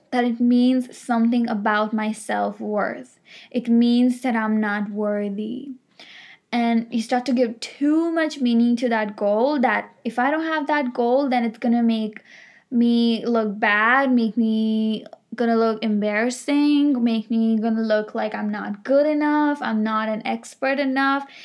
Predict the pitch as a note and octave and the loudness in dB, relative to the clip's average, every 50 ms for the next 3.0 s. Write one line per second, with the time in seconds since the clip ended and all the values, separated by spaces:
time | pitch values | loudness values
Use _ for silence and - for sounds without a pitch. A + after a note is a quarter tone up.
0 | - - - - - A#3+ B3+ A#3+ A#3+ A#3 A#3+ A#3+ A#3 A#3 A3+ A#3+ A#3+ A#3 - - | -20 -18 -10 -4 -4 0 2 2 2 2 2 0 0 -2 -2 -2 -2 -4 -4 -2
1 | A#3+ A3+ A3+ A3+ A3 A3+ A3+ A#3 A3+ - - A#3+ A3+ A3 - - - - - A#3 | 0 0 0 0 0 -2 -2 -4 -4 -6 -4 -4 -4 -4 -6 -16 -18 -10 -4 -2
2 | A#3 A3+ G#3+ A#3+ B3 B3 B3+ C4 B3+ A3+ A#3 A3+ A3+ A3+ A3+ A3 A3 A3 A3+ | -2 -2 0 0 0 2 2 2 2 2 0 0 0 0 0 0 0 0 -4